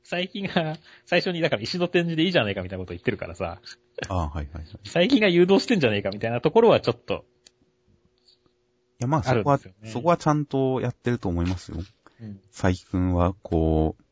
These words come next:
Speaker 2: 他人に干渉しませんから。フェアですから、
Speaker 1: <laughs>
Speaker 2: フェア。
Speaker 1: フェアですからね。まあ、そこが気になった以外は、やっぱさ、オチで一気に。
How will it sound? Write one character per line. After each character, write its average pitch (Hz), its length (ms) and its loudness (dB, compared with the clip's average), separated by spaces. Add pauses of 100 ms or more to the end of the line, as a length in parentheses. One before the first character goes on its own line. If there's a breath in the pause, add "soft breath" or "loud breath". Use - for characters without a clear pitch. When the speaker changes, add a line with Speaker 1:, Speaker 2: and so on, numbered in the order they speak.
(140)
Speaker 2:
他 - 140 0
人 117 180 4
に 113 100 0
干 104 220 4
渉 92 460 -2 (200)
し - 200 -6 (200)
ま 87 140 -2
せ 87 140 -2
ん 69 80 -6
か 82 100 -14
ら。 78 80 -14 (260)
フ 123 100 0
ェ 104 80 6
ア 76 40 0
で 69 80 -6
す - 80 -12
か - 120 -18
ら、 - 0 -
Speaker 1:
<laughs> 151 60 -10
Speaker 2:
フ - 60 -10
ェ 69 100 -12
ア。 - 60 -18 (180)
Speaker 1:
フ 147 100 -2
ェ 107 60 0
ア 95 40 -8
で 90 80 -16
す - 80 -20
か 87 100 -20
ら 98 60 -20
ね。 110 400 -16 (480)
ま 240 100 -4
あ、 - 20 -2
そ 196 140 -6
こ 254 140 -4
が 269 120 -4
気 - 120 -14
に 233 100 -6
な 220 100 -4
っ - 60 -18
た 240 100 6
以 240 80 4
外 127 160 4
は、 98 240 -8
や 139 80 0
っ 120 40 -6
ぱ 98 160 -6
さ、 120 240 0
オ 143 120 6
チ 208 120 0
で 170 180 6
一 147 180 -2
気 - 120 -8
に。 95 80 -10